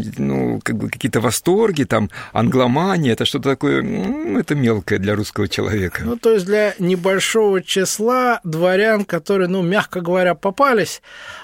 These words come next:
Speaker 2: а, но не для всех, и даже не для большинства.
Speaker 1: Это мелко для русского человека, пок-, поклоняться з-, Западу, Востоку и так далее.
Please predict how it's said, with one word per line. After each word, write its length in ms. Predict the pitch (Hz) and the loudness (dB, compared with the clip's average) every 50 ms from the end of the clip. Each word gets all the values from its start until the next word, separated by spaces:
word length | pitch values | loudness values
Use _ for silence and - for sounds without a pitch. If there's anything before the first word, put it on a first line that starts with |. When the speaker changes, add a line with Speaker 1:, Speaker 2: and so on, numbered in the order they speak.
| - _ - | -16 _ -2
Speaker 2:
а, 360 | 175 185 185 185 180 180 175 | 0 2 4 4 4 2 2
но 320 | 165 165 170 175 190 208 208 | 2 0 2 2 2 4 4
не 160 | 196 208 190 | 4 4 4
для 220 | 170 175 196 202 | 4 2 2 2
всех, 460 | - - - - 160 160 151 - - - - 190 | 2 0 0 0 2 2 0 0 -4 -8 -4 -2
и 60 | 185 | 0
даже 320 | 160 160 190 190 160 175 175 | 2 2 4 4 4 4 4
не 120 | 175 170 | 2 2
для 140 | 165 165 170 | 2 2 2
большинства. 720 | 156 160 165 156 - 175 175 151 - - 156 151 - - - - | 2 2 0 0 0 0 -2 -2 -2 -2 -2 -2 -2 -4 -4 -6
Speaker 1:
Это 220 | - - - 214 | -2 0 2 4
мелко 320 | 220 226 240 226 190 - 170 | 4 4 4 4 2 2 2
для 180 | 139 139 143 | 2 2 2
русского 320 | 147 156 - - 151 135 127 | 2 0 0 0 0 0 0
человека, 580 | - - 120 107 101 90 90 87 - 85 78 80 - - - - | 0 0 0 0 0 -2 -4 -6 -8 -10 -12 -12 -14 -20 -16 -12
пок-, 380 | - 98 95 - 104 98 - - | -10 -10 -6 -4 -4 -6 -4 -4
поклоняться 640 | - 98 - 92 92 92 85 85 87 - - 92 85 | -6 -6 -4 -4 -4 -2 -4 -4 -6 -6 -6 -6 -6
з-, 540 | 82 82 87 87 87 85 85 82 85 85 87 | -4 -4 -4 -4 -2 -2 -2 -2 -4 -4 -4
Западу, 540 | 87 95 123 135 135 - 123 104 98 98 92 | 0 0 2 2 2 0 -2 0 0 0 -2
Востоку 500 | 92 90 - - 131 135 135 - - 101 | -4 -6 -4 -2 -2 -2 -2 -2 -4 -4
и 60 | 98 | -4
так 160 | 98 98 92 | -4 -4 -2
далее. 180 | 101 98 101 | -2 -2 -4